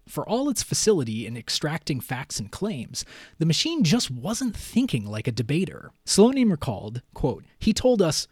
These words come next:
'For me, debating whether to ban prostitution or whether to ban the sale of alcohol, this is the same debate.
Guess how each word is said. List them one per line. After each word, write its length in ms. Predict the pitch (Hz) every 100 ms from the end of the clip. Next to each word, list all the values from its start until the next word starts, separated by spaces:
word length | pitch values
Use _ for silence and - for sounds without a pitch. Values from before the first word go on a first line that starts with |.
| _
'For 200 | - 156
me, 340 | 226 170 123
debating 720 | 131 143 180 233 226 190 185 -
whether 440 | 151 160 165 151
to 120 | 139
ban 360 | 110 135 165 151
prostitution 840 | - 123 - - 220 214 - 185 -
or 220 | 190 247
whether 260 | 196 165 151
to 100 | 127
ban 260 | 131 139
the 60 | 131
sale 240 | - 120
of 120 | 113 -
alcohol, 640 | 165 185 127 110 101 110 - _ _
this 200 | - 262
is 100 | 247
the 80 | 151
same 380 | - - 185 175
debate. 480 | 147 185 - -